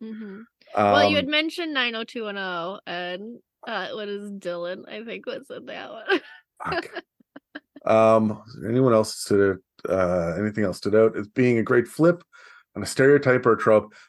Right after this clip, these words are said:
Speaker 2: I liked the "no weapon forged by man turns out to be a bazooka." That was a good flip.
Speaker 1: Yeah.
Speaker 2: Um,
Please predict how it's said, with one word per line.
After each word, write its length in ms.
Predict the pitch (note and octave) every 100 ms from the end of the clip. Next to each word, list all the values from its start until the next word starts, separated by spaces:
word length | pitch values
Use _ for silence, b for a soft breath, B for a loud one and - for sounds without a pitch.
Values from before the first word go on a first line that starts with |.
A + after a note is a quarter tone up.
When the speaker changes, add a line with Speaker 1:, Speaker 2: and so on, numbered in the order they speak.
| -
Speaker 2:
I 100 | C#3+
liked 340 | C#3+ E3 E3+ C#3+
the 400 | C#3+ C#3 B2 A2
"no 260 | B2 B2+ B2+
weapon 340 | B2+ B2 A#2+
forged 400 | G#2+ A#2+ A#2 G2+
by 140 | A2 A2
man 500 | G#2+ A2 A2+ A2 G2+
turns 240 | A#2 A2 G#2+
out 120 | G2+
to 60 |
be 140 | G2 G#2+
a 40 |
bazooka." 500 | G2 G2 G#2 G#2 A2+
That 160 | G#2+ G#2
was 120 | G2+
a 40 |
good 180 | G2 G2+
flip. 340 | - G#2 G#2 - _ B B B B B
Speaker 1:
Yeah. 300 | B3 A#2 A2+
Speaker 2:
Um, 180 | A2+